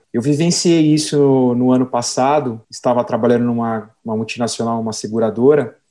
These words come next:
e a gente fez um trabalho na época da pandemia, comitê de crise,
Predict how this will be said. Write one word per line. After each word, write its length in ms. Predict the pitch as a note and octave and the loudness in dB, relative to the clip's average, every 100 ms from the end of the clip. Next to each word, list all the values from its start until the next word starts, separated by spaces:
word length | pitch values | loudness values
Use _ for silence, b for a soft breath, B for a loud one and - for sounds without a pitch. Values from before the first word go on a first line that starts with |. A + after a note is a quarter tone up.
| - | -4
e 80 | A#2+ | -4
a 40 | |
gente 180 | B2+ C#3+ | -4 -2
fez 180 | D3 C#3+ | 0 0
um 100 | D3+ | 0
trabalho 640 | D#3+ C3 C3+ D3 D3+ C3+ | 0 0 2 2 2 2
na 220 | B2+ B2 | 0 -2
época 300 | B2 - B2+ | -4 -6 -4
da 100 | A#2+ | -2
pandemia, 640 | A#2+ A#2+ A#2+ A#2 B2 C#3+ | -2 -4 -4 -2 2 2
comitê 400 | C3 B2 B2+ B2+ | 0 -2 -2 -2
de 120 | B2 B2 | -4 -4
crise, 800 | - B2 C3 B2+ A2+ A2+ A#2 | -4 2 4 4 0 -2 -4